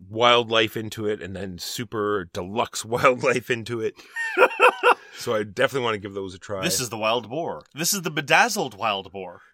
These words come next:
Speaker 1: This is the, the Etten with two heads that will destroy all your units anyway.
Speaker 2: Is an Etten with two heads an Etten with four heads?
Speaker 1: Yes.
Speaker 2: Okay.
Speaker 1: Also played Forest Shuffle, designed by Koosh, only a single word,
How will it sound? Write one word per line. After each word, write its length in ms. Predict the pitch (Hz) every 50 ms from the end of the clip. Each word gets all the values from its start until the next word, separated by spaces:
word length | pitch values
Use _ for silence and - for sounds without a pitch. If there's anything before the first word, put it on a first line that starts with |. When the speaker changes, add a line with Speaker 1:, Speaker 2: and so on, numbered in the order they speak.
| _
Speaker 1:
This 320 | - 117 - 165 160 - 147
is 300 | 151 143 131 117 101 98
the, 420 | 110 113 110 107 104 101 95 90 - _ _ _ _ _ _ _ _ _ _ _ _ _ _ _
the 260 | 101 95 104 104 - - _
Etten 400 | 120 127 131 - 117 117 110 101
with 140 | 95 92 -
two 220 | - - 127 117
heads 340 | 95 98 113 107 95 87 92
that 140 | 95 95 82
will 80 | 90 90
destroy 440 | 90 95 - - - 104 101 98
all 240 | 98 95 98 101 98
your 180 | 95 95 95 92
units 380 | 85 82 78 73 - - -
anyway. 360 | - 87 90 82 73 73 76 - _ _ - - - - - - -
Speaker 2:
Is 100 | 139 120
an 80 | 131 156
Etten 320 | 143 147 160 - - 175
with 120 | 175 160 -
two 160 | - 147 135
heads 260 | 127 139 143 139 123
an 80 | 113 113
Etten 240 | 117 123 117 147
with 160 | 127 117 107 -
four 320 | - - - - 107 117
heads? 420 | 139 180 226 254 294 - - - - -
Speaker 1:
Yes. 500 | 95 107 110 98 - - - - - -
Speaker 2:
Okay. 220 | 113 107 - 85 - _ _ _ _ _ _ _ _ _ _ _ _ _ - - -
Speaker 1:
Also 280 | - 135 151 - 160
played 460 | 131 - - 151 143 139 139 135 135 - - -
Forest 360 | - - 165 160 165 147 -
Shuffle, 380 | - - 165 135 - 123 107
designed 400 | 92 87 92 113 110 107 107 98
by 340 | 90 101 98 95 90 87 87 - _ -
Koosh, 400 | - - 123 135 160 160 - 139
only 180 | 135 151 151 120
a 40 | 87
single 340 | - - 131 127 123 127 123
word, 280 | 135 143 131 - -